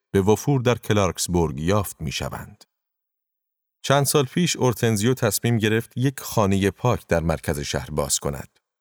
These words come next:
جایی که معتادان در حال ترک بتوانند حدود شش ماه در آنجا اقامت کنند تا زندگیشان به ثبات برسد.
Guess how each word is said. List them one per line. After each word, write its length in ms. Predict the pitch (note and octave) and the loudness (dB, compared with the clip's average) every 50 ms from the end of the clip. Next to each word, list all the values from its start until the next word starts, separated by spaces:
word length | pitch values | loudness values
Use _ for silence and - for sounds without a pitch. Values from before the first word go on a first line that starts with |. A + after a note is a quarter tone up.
| _ _ _ _ | _ _ _ _
جایی 220 | - D#2+ E2 F#2 F#2+ | -2 0 0 0 0
که 120 | - A#2 | 0 0
معتادان 580 | A2 G#2+ G#2 G2+ - - G2+ G2 G#2+ A#2+ B2+ B2 | 2 2 2 2 2 2 0 2 2 2 2 2
در 180 | A#2 A2+ G#2+ | 2 2 2
حال 180 | G#2 G#2+ G#2 G2 | 2 0 0 0
ترک 400 | - - A#2+ B2+ C3+ - - _ - | 0 0 -2 -2 -2 -6 -10 _ -4
بتوانند 520 | A2+ A2+ - C3 A#2+ B2 A#2+ B2+ B2+ B2 - - | -2 -2 0 0 0 0 0 0 -2 -2 -2 -4
حدود 240 | A#2 A#2+ B2+ B2 C3 | -2 -2 0 0 -2
شش 380 | B2 - - D3 D3 - - | -2 -2 -2 -2 -2 -2 0
ماه 160 | C3 C3 B2 - | -2 -2 0 0
در 120 | A#2 G#2+ | 0 0
آنجا 220 | G2+ F#2 F2+ A2 - - | 2 2 0 0 2 2
اقامت 380 | F#2+ E2 F2 E2+ F#2 G#2 - | 2 2 2 2 2 0 0
کنند 360 | - - B2+ C3+ C3+ C3 C3 | -2 -2 0 0 0 -2 -4
تا 160 | - - C#3 B2 | -2 -2 -2 0
زندگیشان 800 | A2 A#2+ A#2 A2 G2 G#2 F#2 G#2+ G#2 F#2+ - - G2+ F2+ F2 E2 | 2 2 0 0 0 -2 -2 0 0 0 0 0 0 0 0 0
به 80 | A2 | -2
ثبات 380 | A2+ - - C3 F#2 D2+ D2 - - | -2 0 0 0 -2 -2 -4 -6 -6
برسد. 400 | D#2+ C#2 B1+ - - - - | -6 -4 -2 -4 -4 -4 -6